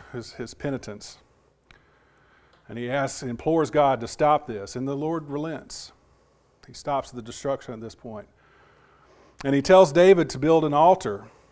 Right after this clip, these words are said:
And so David goes and, uh, he, verse nineteen, David went up to the, to the word of Gad, which he spoke. In verse twenty, "Now Ornan turned back and saw the angel and his four sons who were with, and hid themselves, and Ornan was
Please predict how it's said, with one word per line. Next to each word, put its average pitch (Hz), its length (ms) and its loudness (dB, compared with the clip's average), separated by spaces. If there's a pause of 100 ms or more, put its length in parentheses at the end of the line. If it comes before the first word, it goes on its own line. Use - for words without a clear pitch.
(440)
And 120 80 -10
so 139 160 -2
David 143 380 2
goes 147 400 4
and, 110 160 -6 (520)
uh, 113 320 -6
he, 135 600 -6
verse 139 300 -4
nineteen, 147 420 -4
David 147 260 2
went 147 180 0
up 151 160 2
to 135 60 -6
the, 127 100 -4
to 131 340 -10
the 127 80 -4
word 147 200 0
of 127 100 -4
Gad, 151 280 4
which 147 160 -6
he 131 80 -6
spoke. 156 520 0 (640)
In 127 160 -2
verse 139 180 2
twenty, 160 360 -2
"Now 147 340 -2
Ornan 139 640 2 (140)
turned 170 240 2
back 160 260 6
and 131 100 -4
saw 160 260 4
the 147 120 0
angel 160 260 -2
and 143 60 -2
his 127 140 -6
four 156 240 -2
sons 160 460 -4
who 139 120 -4
were 131 60 -4
with, 147 180 -4
and 135 160 -6
hid 156 180 -4
themselves, 147 500 -2
and 135 100 -6
Ornan 147 360 -4
was 131 180 -6